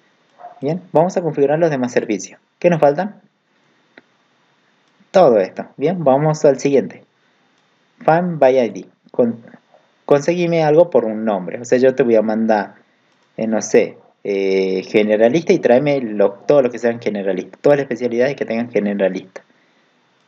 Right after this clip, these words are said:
¿Ven? Eso podemos hacerlo. A ver cómo le hacemos esta consulta. Estamos aquí en especialidad dao inf. Bien, aquí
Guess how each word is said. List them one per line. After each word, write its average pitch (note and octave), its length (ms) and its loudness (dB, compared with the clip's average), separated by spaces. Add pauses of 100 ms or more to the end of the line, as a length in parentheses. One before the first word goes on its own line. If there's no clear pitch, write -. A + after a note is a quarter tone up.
(160)
¿Ven? F#3+ 340 -2
Eso B2 180 -6
podemos G2+ 300 2
hacerlo. - 240 -14 (240)
A G#2+ 100 -2
ver G2 160 -2
cómo A2 160 0
le G2+ 60 2
hacemos G#2 400 -8
esta G2 200 -4
consulta. - 520 -12 (1160)
Estamos A#2 360 -2
aquí C#3+ 280 -2
en A2+ 100 -2
especialidad A2 600 0
dao A#2 320 2
inf. G2+ 240 -10 (3000)
Bien, D3 260 2
aquí F#3 380 -2